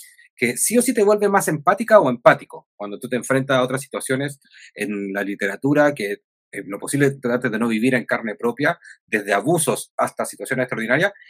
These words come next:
y logras entender un poco el comportamiento de sus personajes, entre otras cuestiones. Pero va a ir sucediendo que, como sucedió con Lolita de Nabokov,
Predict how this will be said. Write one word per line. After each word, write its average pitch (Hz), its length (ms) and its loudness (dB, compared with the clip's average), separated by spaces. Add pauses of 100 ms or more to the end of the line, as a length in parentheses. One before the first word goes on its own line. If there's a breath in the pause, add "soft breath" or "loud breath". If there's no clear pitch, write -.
(140 loud breath)
y 120 80 -4
logras 185 320 6
entender 160 320 2
un 175 80 0
poco 196 180 2
el 196 80 4
comportamiento 135 960 -2 (200)
de 117 80 -4
sus - 160 -8
personajes, 113 720 0
entre 101 180 -8
otras - 160 -6
cuestiones. - 360 -20 (680 soft breath)
Pero 123 220 6
va 196 120 12
a 233 40 8
ir 240 80 2
sucediendo 165 720 2
que, 139 400 4
como 101 300 -6
sucedió 107 600 2
con 110 320 0
Lolita 120 460 4
de 117 80 4
Nabokov, 110 560 0